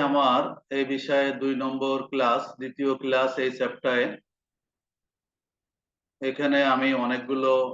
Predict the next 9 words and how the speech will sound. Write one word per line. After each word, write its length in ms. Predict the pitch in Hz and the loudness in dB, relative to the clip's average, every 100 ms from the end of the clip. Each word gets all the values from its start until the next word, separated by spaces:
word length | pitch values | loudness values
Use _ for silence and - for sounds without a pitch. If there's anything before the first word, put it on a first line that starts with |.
| - _ _ _ _ _ _ _ _ 123 127 | -10 _ _ _ _ _ _ _ _ -8 -2
জ্ঞান 300 | 127 127 123 127 127 | 0 0 -2 -6 -4
ও 0 | 127 131 123 | -4 -4 -4
অনুধাবনমূলক 840 | 131 123 127 127 131 127 127 120 - | -4 2 2 2 -4 -2 -2 -2 -6
প্রশ্ন 280 | 123 - 131 120 117 - | -10 -8 -4 -4 -4 2
ধারণ 200 | 113 123 123 | 4 4 6
দেওয়ার 180 | 120 113 127 | 4 2 -4
চেষ্টা 240 | 117 131 120 | -2 -2 0
করব। 200 | 131 123 147 127 | -4 0 2 2
আলোচক 300 | 120 - | 2 -2